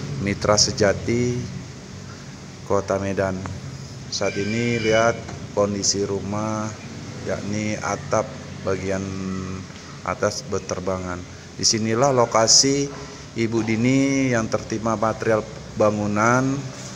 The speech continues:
saat akan menyusui anaknya yang berusia dua bulan. Dan saat ini kita lihat kondisi atap rumah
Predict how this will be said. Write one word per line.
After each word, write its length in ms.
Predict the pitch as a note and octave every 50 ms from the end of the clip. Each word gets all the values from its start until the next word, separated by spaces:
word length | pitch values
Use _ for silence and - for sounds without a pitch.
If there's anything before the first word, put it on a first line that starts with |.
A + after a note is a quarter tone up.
| - - - - - -
saat 720 | - - - A2+ A2 G#2 - - - - A#2 B2 B2 A#2+ - - - - - - - - - - - -
akan 580 | G#2 A2+ A2 - - - - - B2+ B2+ B2+ B2+ B2 A#2+ A#2+
menyusui 1040 | A2+ A2+ A2+ A2+ A2 - - A#2+ A2+ A2 A2+ A#2 A#2 A2+ A2 A2 A2 G#2+ G#2 G#2+ G#2 - - - - - - - - - - - - - - -
anaknya 800 | G#2+ A2 A2 G#2+ G#2 G#2 F#2+ - D#2+ G#2+ A#2 B2 B2+ B2+ B2 B2
yang 240 | A#2+ A#2 A2+ A2 G#2+
berusia 720 | G#2 G#2 G2+ G2+ - - - G#2+ A2 G#2 G#2 G#2 G#2 G2+ - - G#2+
dua 240 | G#2 G#2+ G#2+ G2+ G2+
bulan. 520 | G2+ G2+ G#2 G2+ G2+ G#2+ A#2 B2+ C3+ C#3 - - - - - - - - - - - - - - - - - - - - - - - - - - - - - - - - - - - - - - - - - - -
Dan 160 | G#2 G#2 G2+
saat 280 | G2+ - G#2 G2 - -
ini 240 | G#2+ G#2 G#2+ A#2 A#2
kita 240 | A2 A2+ - A2+ G#2+
lihat 320 | G#2 G#2 G#2+ A2+ A#2+ A#2+
kondisi 880 | A#2+ - A2 G#2 G#2 G#2 G#2 G2 - - B2+ B2 B2+ B2+ B2+ B2 B2+ B2+ A#2+ - - - - - - - - - - - - -
atap 480 | G2 G#2 G#2 - - - G2+ - - -
rumah 640 | G2+ G#2 G2+ G2+ G#2 G#2 G#2 G#2+ G#2+ G#2+ G#2+ G#2